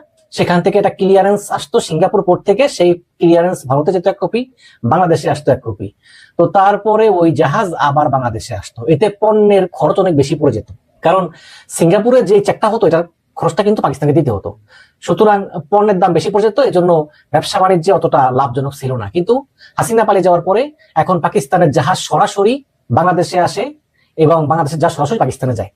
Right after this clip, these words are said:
ভারত বলতো যে পাকিস্তান যেহেতু সন্ত্রাসী রাষ্ট্র, সুতরাং পাকিস্তান হয়তোবা পণ্য পাঠানোর নাম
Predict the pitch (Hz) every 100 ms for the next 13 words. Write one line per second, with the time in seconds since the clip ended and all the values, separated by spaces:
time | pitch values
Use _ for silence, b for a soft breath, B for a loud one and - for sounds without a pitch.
0 | _ b b 156 147 294 - 240 269 254
1 | 226 - 214 262 277 262 233 233 180 175
2 | - - - 147 151 220 220 220 _ _
3 | _ - 180 196 233 180 190 160 165 B
4 | B 254 247 247 240 220 196 220 214